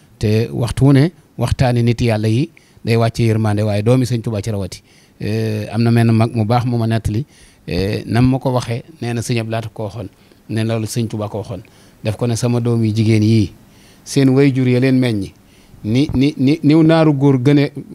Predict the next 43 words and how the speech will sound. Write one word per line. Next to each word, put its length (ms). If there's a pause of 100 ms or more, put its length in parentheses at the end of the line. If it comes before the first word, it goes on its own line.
euh, 880
ngudd 360
nopp 240
yi, 260
gëne 200
nañ 180
leen 160
ko." 100 (500)
Kon 80
yaakaar 280
naa 120
ne 80
loolu 240
tegtale 320
ne 100 (380)
ñoom 180
seeni 220
waajur 320
luñ 160
gërëm 240
dem, 100 (120)
gërëm 180
ba 80
noppi. 220 (240)
Te 100
ku 100
dul 140
Sëñ 160
Tuubaa 240
rek, 160 (400)
bañ 240
la 80
denc 320
loo 160
nit, 160 (340)
nga 160
denc 240
ko 120
mokkulul 420
alxuraan, 360 (280)
na 80
nga 80
ko 80